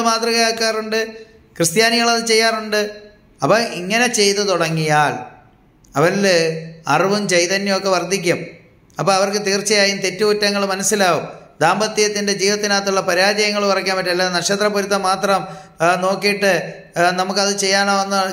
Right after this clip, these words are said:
ജ്യോതിഷത്തിലും പറയുന്നില്ല. കാലഘട്ടത്തെയും മനുഷ്യ ജീവിതത്തെയും നിരീക്ഷിച്ചുകൊണ്ടായിരിക്കണം ജ്യോതിഷ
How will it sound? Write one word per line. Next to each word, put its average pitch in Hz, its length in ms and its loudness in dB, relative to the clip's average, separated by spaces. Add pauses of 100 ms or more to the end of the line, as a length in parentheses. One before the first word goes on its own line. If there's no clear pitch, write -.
ജ്യോതിഷത്തിലും 196 580 0
പറയുന്നില്ല. 180 420 0 (460)
കാലഘട്ടത്തെയും 190 760 0
മനുഷ്യ 190 240 -2 (100)
ജീവിതത്തെയും 190 480 0
നിരീക്ഷിച്ചുകൊണ്ടായിരിക്കണം 190 1000 0
ജ്യോതിഷ 185 300 0